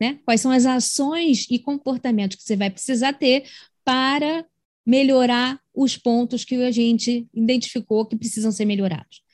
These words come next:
Plano de ação. Feedback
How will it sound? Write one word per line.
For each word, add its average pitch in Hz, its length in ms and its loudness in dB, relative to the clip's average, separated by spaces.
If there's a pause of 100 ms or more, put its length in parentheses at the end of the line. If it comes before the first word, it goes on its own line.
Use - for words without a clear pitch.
(340)
Plano 285 360 4
de 302 100 -2
ação. 180 380 -4 (260)
Feedback 233 1120 2